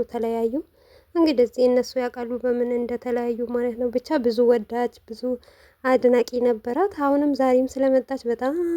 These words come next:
ደስ ብሏቸዋል። ቲክቶክ ሰፈር እያዛዛራት ነው። አይ ሰው፣ የእኛ መዳም ቅመሞች እኮ በቃ ከሰው ልንሞት ነው ማለት ነው። <laughs>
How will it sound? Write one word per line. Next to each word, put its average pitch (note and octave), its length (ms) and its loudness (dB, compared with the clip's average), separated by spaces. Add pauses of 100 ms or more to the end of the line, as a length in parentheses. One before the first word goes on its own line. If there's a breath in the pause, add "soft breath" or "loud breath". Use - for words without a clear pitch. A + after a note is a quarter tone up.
(100)
ደስ C#4 280 -2
ብሏቸዋል። B3 580 0
ቲክቶክ A#3 380 -12
ሰፈር B3 320 -8
እያዛዛራት A#3+ 960 -2
ነው። C#4 140 -4 (600 loud breath)
አይ B3+ 180 4
ሰው፣ C4 200 -2 (380)
የእኛ A#3 260 2 (100)
መዳም A#3 340 -2
ቅመሞች A3+ 480 -8
እኮ B3 200 -8
በቃ A3+ 240 -10 (680 soft breath)
ከሰው C4 360 2 (160)
ልንሞት B3+ 560 4
ነው B3+ 140 -2
ማለት A#3+ 360 -4
ነው። B3 180 -6
<laughs> - 500 4